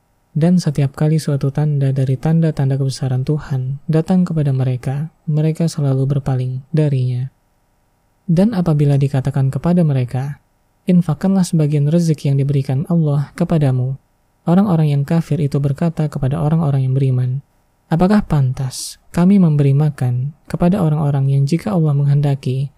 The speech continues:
Dia akan memberinya makan? Kamu benar-benar dalam kesesatan yang nyata." Dan mereka orang-orang kafir berkata, "Kapan janji hari berbangkit itu terjadi jika kamu orang yang benar?"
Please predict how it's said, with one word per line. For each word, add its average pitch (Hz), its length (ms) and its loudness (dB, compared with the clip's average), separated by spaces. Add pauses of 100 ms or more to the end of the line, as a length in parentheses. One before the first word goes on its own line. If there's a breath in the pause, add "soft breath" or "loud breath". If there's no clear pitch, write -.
(140)
Dia 170 400 4
akan 139 240 0
memberinya 143 480 2
makan? 131 480 -2 (480)
Kamu 180 240 4
benar-benar 143 720 2
dalam 160 320 2
kesesatan 135 640 -2
yang 147 160 0
nyata." 135 480 -4 (1000)
Dan 196 240 4
mereka 151 320 2
orang-orang 139 400 0
kafir 147 420 0
berkata, 139 640 -4 (240)
"Kapan 208 320 4
janji 156 240 4
hari 139 240 2
berbangkit 151 560 2
itu 151 160 0
terjadi 143 640 0
jika 135 240 0
kamu 185 400 2
orang 147 240 0
yang 131 80 -2
benar?" 131 480 -2